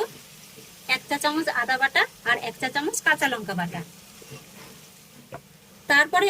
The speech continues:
এক এক করে অ্যাড করব হাফ চা চামচ হলুদ গুঁড়ো, হাফ চা চামচ জিরে গুঁড়ো, হাফ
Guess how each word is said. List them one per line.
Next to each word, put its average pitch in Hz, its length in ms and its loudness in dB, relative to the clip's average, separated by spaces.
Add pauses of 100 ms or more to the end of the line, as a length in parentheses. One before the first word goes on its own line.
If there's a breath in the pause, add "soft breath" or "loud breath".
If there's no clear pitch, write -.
এক 277 140 -4
এক 294 120 -4
করে 320 160 0
অ্যাড 262 220 2
করব 277 180 -6 (240)
হাফ 254 240 -2
চা 269 140 -2
চামচ 262 320 -8
হলুদ 262 300 -4
গুঁড়ো, 302 180 2 (2250)
হাফ 277 240 -4
চা 285 140 -4
চামচ 302 300 -4
জিরে 269 280 -4
গুঁড়ো, 294 180 0 (2750)
হাফ 277 160 -6